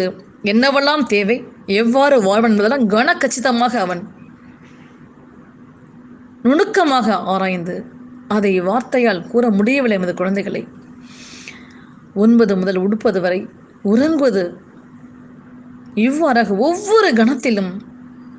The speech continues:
அவன் மிகச் சரியாக பலருடைய உழைப்பை இட்டு ஒரு மனிதனை அவன் வாழ்வதற்குரிய ஆதார சக்திகளை, சாதகமான சூழ-, சூழலை,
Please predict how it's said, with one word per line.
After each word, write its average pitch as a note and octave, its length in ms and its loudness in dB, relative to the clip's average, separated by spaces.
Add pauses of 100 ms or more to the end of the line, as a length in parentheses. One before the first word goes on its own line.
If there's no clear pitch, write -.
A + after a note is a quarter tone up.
(180)
அவன் G3 280 0
மிகச் A3+ 340 0
சரியாக G3 560 -2
பலருடைய B3+ 560 0
உழைப்பை A#3+ 480 0 (1400)
இட்டு C4+ 340 -2 (100)
ஒரு G#3+ 180 2
மனிதனை A3+ 400 2 (680)
அவன் G#3 300 -2
வாழ்வதற்குரிய A#3 640 0
ஆதார B3 260 2
சக்திகளை, G3+ 480 -4 (760)
சாதகமான C4+ 600 2
சூழ-, B3 340 0
சூழலை, A#3 440 0